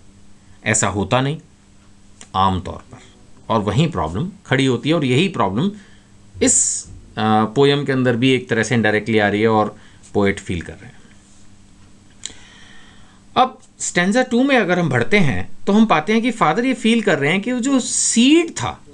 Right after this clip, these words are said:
the very seed of relationship, जैसे कहते हैं ना किसी भी चीज़ का बीज,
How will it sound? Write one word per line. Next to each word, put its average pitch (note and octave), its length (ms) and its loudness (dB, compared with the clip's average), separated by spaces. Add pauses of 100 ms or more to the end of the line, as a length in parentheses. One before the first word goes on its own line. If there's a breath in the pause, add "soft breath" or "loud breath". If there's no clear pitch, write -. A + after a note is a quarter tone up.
(540)
the C3 200 2
very G#3 380 2
seed A#3+ 680 2
of A3 80 2 (100)
relationship, C#3 580 0
जैसे D3 280 -4
कहते G#3+ 180 -2
हैं - 20 -2
ना D4+ 80 -2
किसी A#3+ 260 0
भी A#3+ 100 2
चीज़ G#3+ 240 0
का A#3+ 80 2
बीज, C#3 400 0